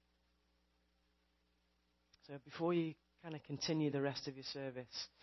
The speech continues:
I just wanna pray and give you some moments where it's just you and Jesus. Ask the Holy Spirit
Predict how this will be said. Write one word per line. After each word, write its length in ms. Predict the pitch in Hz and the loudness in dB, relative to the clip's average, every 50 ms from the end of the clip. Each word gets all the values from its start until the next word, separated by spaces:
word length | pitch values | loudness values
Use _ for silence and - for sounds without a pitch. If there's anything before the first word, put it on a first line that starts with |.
| - - _ _ _ _ _ _ _ | -20 -20 _ _ _ _ _ _ _
I 60 | 143 147 | -8 -4
just 160 | 151 147 - | -4 -2 0
wanna 140 | 170 170 165 | 0 -2 -2
pray 480 | - - 170 147 143 139 139 139 - - _ _ _ _ _ _ _ _ _ _ _ _ | 0 2 4 4 6 4 2 0 -4 -12 _ _ _ _ _ _ _ _ _ _ _ _
and 140 | 135 143 139 | -12 -10 -8
give 160 | 147 151 139 | -6 -2 -2
you 240 | 151 147 147 143 120 - _ _ | 0 -2 -2 -4 -8 -14 _ _
some 280 | - - - 170 170 170 | -8 -2 0 2 4 4
moments 600 | 151 135 131 127 131 131 127 117 - - - - - | 4 4 2 0 -4 -8 -10 -12 -12 -12 -12 -12 -10
where 340 | 127 131 127 127 127 127 123 _ _ _ _ _ _ _ _ _ _ _ _ _ _ _ _ _ | -12 -12 -10 -10 -12 -14 -18 _ _ _ _ _ _ _ _ _ _ _ _ _ _ _ _ _
it's 140 | - 131 - | -14 -14 -12
just 220 | - 135 127 - | -12 -14 -12 -8
you 140 | 139 139 139 | -4 -2 -2
and 120 | 135 135 131 | -2 -4 -6
Jesus. 360 | 127 131 131 123 - 120 117 - - - _ _ _ _ _ _ _ _ _ _ _ _ _ _ _ _ _ _ _ _ _ _ _ _ _ _ _ _ _ _ _ _ _ _ _ _ _ _ _ _ _ _ _ _ _ _ _ - | -8 -12 -14 -14 -16 -16 -16 -18 -20 -20 _ _ _ _ _ _ _ _ _ _ _ _ _ _ _ _ _ _ _ _ _ _ _ _ _ _ _ _ _ _ _ _ _ _ _ _ _ _ _ _ _ _ _ _ _ _ _ -6
Ask 240 | 135 139 135 - | -6 -4 -4 -4
the 80 | - 160 | -4 -2
Holy 220 | 151 160 160 160 | 0 2 0 0
Spirit 460 | 160 - - - 135 127 127 123 - | 0 -2 -4 -4 -2 -2 -2 -2 -4